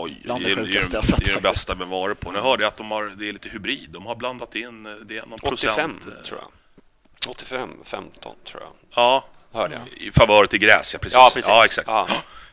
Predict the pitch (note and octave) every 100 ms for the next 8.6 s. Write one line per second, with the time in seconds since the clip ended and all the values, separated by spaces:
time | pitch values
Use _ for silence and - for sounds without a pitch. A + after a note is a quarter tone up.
0 | _ F#2+ G2 G2 G2 G#2+ D3 F2 - A#2+
1 | C3+ - - - - F2 - G#2+ - F#2+
2 | - - G2+ G2+ G2 G#2 G2 E2+ G#2 G#2
3 | A2 B2+ - A2 A2+ - F2+ A2+ G#2 G2+
4 | F#2+ - - G2 G#2 F2+ C2 B1 E2 D2+
5 | - - - C3 E3+ - A#2 G#2 D#2+ -
6 | - - G2 B2 D3+ C3 B2 G#2 G#2+ -
7 | - G2 - - - G#2 G#2+ - B2+ C3
8 | A#2+ A2+ A#2+ F#2+ -